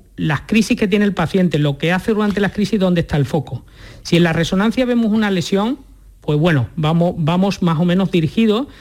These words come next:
y después, eh, eh, el problema es que son casos que son lesiones muy extensas, los que se han operado niños con lesiones de medio hemisferio, y tienes que intentar, eh, salvar, porque la, la, el tipo de, de cirugía más frecuente que hemos hecho es la cirugía de desconexión cerebral,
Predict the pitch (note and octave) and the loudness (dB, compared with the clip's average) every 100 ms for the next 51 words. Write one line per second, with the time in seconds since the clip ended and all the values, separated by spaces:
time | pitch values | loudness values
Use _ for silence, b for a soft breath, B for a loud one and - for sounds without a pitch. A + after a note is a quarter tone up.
0 | B B F3 D#3+ - G3 A#3 - b b | B B 0 0 0 0 -2 -4 b b
1 | b F3 E3+ E3 - F#3 E3 E3 F3 F#3 | b -2 0 -2 -4 -2 -2 0 0 2
2 | F#3 A3+ A#3+ A#3 A#3+ A3 G#3+ - A#3+ - | 2 2 2 0 0 0 0 -2 -4 -2
3 | G#3 F#3+ - G3+ A3 F#3 - A3 F3 D#3 | -2 -2 -2 0 2 2 0 0 2 2
4 | A3+ G3+ - G#3+ F3 D#3 C#3+ D#3 F#3 G3 | 2 0 -2 -2 -2 -4 -2 -2 0 0
5 | F#3 F#3+ G3 F3 E3+ G3+ F#3+ - F3+ D#3 | 2 2 2 2 2 2 0 0 -2 -2
6 | - G3 D#3+ C#3 D#3 F#3 G3 F#3 - F3+ | -2 0 0 2 2 2 2 0 0 2
7 | F3 A#3+ B B B B D#3+ D3+ G3+ A3+ | 0 -2 B B B B 0 2 2 2
8 | A3+ G3+ G3 F#3 G3 B3+ - - - - | 0 0 0 0 -2 -2 -10 -20 -20 -20
9 | - - - - F#3 F3+ - G3+ F3+ F#3 | -20 -20 -20 -4 2 2 2 0 2 0
10 | G#3 B B B D#3 C#3+ E3 D#3+ - E3 | -2 B B B -6 0 0 0 -2 -2
11 | D#3+ D3+ E3+ C3+ E3+ F3+ G3 A#3 A3+ G#3 | -2 -2 -2 0 0 0 2 2 0 -2
12 | G3+ G3+ F#3 G#3 G3+ F#3+ G3 G#3 F#3 F#3+ | -2 -2 -2 0 0 -2 -2 -2 0 0
13 | F#3 F#3 G#3 F3 E3+ E3 F#3+ E3 F#3 F#3+ | 2 0 0 0 0 0 -2 0 2 2
14 | F3+ - D#3+ C#3 - F3+ F#3 E3 D3+ B2+ | 0 -2 -2 -2 0 0 2 0 0 0